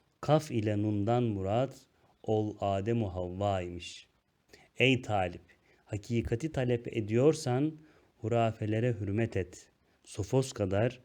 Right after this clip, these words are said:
mitosa da kıymet ver. Bil ki hakikati talibine hurafelerin içinde sunmak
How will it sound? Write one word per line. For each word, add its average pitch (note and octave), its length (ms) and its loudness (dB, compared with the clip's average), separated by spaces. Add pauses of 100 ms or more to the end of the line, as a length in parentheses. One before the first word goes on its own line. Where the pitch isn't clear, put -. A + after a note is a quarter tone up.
(360)
mitosa A2 460 -2
da G2+ 160 -2
kıymet F2+ 460 -6
ver. E2+ 140 -12 (1120)
Bil F3 160 6
ki - 220 2
hakikati B2 880 2 (280)
talibine G#2+ 920 4 (280)
hurafelerin A2+ 920 2
içinde A2 440 0
sunmak A2+ 560 0